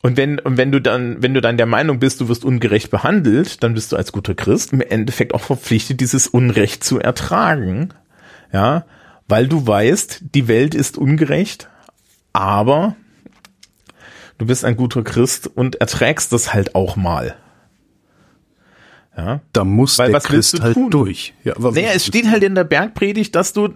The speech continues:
Speaker 1: dass du die andere Wange auch hinhältst.
Speaker 2: Ja.
Speaker 1: Ja, weil deine Prinzipien sind wichtiger als deine Instinkte.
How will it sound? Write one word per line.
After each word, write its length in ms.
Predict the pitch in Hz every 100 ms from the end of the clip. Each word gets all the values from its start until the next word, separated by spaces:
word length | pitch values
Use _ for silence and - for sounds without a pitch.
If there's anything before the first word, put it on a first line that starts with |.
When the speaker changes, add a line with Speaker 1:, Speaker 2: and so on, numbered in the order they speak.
| -
Speaker 1:
dass 280 | 160 156 170
du 80 | 196
die 140 | 165
andere 340 | - 190 202 180
Wange 300 | 190 202 -
auch 220 | 190 220
hinhältst. 800 | - 151 117 110 95 92 - -
Speaker 2:
Ja. 220 | - 117 - _ - _ _ _ _
Speaker 1:
Ja, 300 | 107 135 175 - - -
weil 120 | 131
deine 300 | 135 123 175
Prinzipien 1160 | 180 - 151 - - 208 240 233 233 247 294 269 _ _ _ _ _ -
sind 600 | 117 165 185 247 - - _ -
wichtiger 920 | 120 175 214 - 233 226 233 302 277 _ _ _ _ _ _ _ _ _ - - _
als 400 | 131 151 190 -
deine 300 | - 139 160
Instinkte. 760 | 165 170 - 160 175 - 101